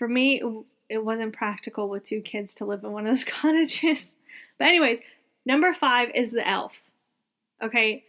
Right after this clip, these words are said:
nobody makes you want to drink and eat syrup so much as watching The Elf or making paper s-,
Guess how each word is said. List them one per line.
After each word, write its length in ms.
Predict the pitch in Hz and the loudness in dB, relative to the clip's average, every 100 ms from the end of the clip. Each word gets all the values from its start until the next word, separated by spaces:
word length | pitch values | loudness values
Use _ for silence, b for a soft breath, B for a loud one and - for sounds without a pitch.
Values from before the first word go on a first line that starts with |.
| _ - | _ -4
nobody 400 | 233 277 339 359 | 2 4 4 4
makes 300 | 311 269 - | 4 2 4
you 100 | 277 | 4
want 300 | 226 214 214 | 4 -2 -4
to 100 | 247 | -6
drink 460 | 208 208 208 240 - | -4 -2 0 -2 -4
and 160 | 220 214 | -6 -4
eat 240 | 220 - | -4 -4
syrup 400 | - 214 214 233 | -6 -2 -2 -4
so 160 | - 254 | -4 -4
much 300 | 247 277 - - | 0 -2 -4 -4
as 180 | 226 220 | -2 -2
watching 440 | 233 - - 262 | -4 -4 0 0
The 120 | 220 | 0
Elf 220 | 226 240 262 | 0 0 -2
or 200 | 247 254 | 0 2
making 720 | 247 262 254 262 247 254 262 B B - | 2 2 2 0 0 -2 -8 B B -4
paper 380 | - 262 262 247 | 2 2 2 0
s-, 280 | 254 - | 0 -4